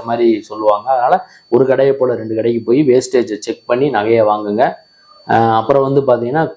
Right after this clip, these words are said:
குட்டிமா தமிழ் டி வி சேனலை சப்ஸ்கிரைப் பண்ணாதவங்களா இருந்தா பண்ணுங்க, பண்ணவங்க பெல் பட்டனையும் சேர்த்து அழுத்துங்க.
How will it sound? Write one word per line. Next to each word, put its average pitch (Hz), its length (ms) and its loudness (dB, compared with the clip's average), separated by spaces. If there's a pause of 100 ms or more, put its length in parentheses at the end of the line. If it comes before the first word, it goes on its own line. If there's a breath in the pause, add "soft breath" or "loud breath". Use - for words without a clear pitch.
குட்டிமா 139 380 0
தமிழ் 117 240 -4
டி 113 100 -2
வி 107 80 -2
சேனலை 110 260 -4
சப்ஸ்கிரைப் 120 480 0
பண்ணாதவங்களா 113 500 -2
இருந்தா 113 220 -2
பண்ணுங்க, 113 420 -2
பண்ணவங்க 127 460 0
பெல் 113 180 -2
பட்டனையும் 117 360 -4
சேர்த்து 110 260 0
அழுத்துங்க. 113 340 -2